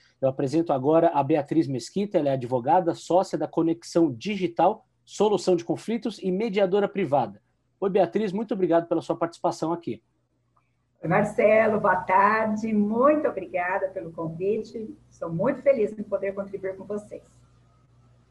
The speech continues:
Speaker 1: Que bom. E também temos a presença do Demétrio de Paula, advogado, sócio também da Conexão Digital Solução de Conflitos e mediador privado.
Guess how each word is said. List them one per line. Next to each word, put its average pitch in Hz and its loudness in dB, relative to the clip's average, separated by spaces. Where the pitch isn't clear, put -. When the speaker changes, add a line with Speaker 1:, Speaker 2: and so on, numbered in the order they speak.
Speaker 1:
Que 143 -14
bom. 127 -10
E 220 0
também 185 0
temos 202 -2
a 202 -2
presença 202 0
do 196 0
Demétrio 185 0
de 147 -12
Paula, 165 4
advogado, 151 0
sócio 175 0
também 147 -2
da 143 -4
Conexão 139 -8
Digital 135 -4
Solução 135 -8
de 120 -12
Conflitos 208 -6
e 240 -2
mediador 202 2
privado. 151 0